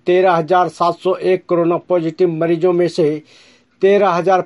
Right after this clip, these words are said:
पचपन कोरोना पॉजिटिव मरीज हुए हैं स्वस्थ। नमस्कार साथियों, अभी आप सुन रहे हैं अपने साथी मोबाइल वाणी मुंगेर के आवाज से विपिन कुमार को।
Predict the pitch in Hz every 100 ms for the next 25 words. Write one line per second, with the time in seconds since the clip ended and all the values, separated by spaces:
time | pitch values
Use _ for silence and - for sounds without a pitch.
0 | - 190 - 214 190 196 190 180 165 185
1 | 170 165 185 170 175 156 147 170 156 156
2 | - 165 - 135 110 90 _ _ _ _
3 | _ - 165 156 190 185 170 185 175 196
4 | 185 185 180 185 190 185 175 175 190 180
5 | 196 190 185 185 185 190 185 180 190 170
6 | 185 180 175 196 170 170 180 180 185 180
7 | 170 185 117 87